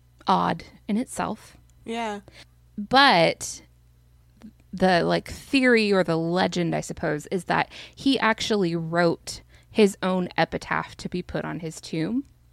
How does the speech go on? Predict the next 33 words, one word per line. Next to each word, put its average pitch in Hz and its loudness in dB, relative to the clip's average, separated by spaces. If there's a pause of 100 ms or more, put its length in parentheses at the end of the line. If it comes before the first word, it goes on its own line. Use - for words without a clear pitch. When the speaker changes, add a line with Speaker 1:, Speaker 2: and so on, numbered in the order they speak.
(140)
Speaker 1:
<laughs> - -10
And 190 4 (300)
it, 233 8
<laughs> - -
yes. - 2 (340)
And 226 6
it 220 8
was 226 8
intended 214 4 (100)
to, 214 0
like, 180 0
warn 208 2
away 180 4
grave 240 4
robbers, 175 0
'cause, - -2
like, 180 0 (160)
grave 311 2
robberies 170 2
were 165 -4
pretty 170 -4
common - -6
in, 156 -8 (420)
um, - -4 (100)
England 170 -6
at - -10
this - -8
time. - -6 (300)
Speaker 2:
Yeah. 233 -6
Speaker 1:
So 202 6
the 202 2
verse 262 0
reads 190 0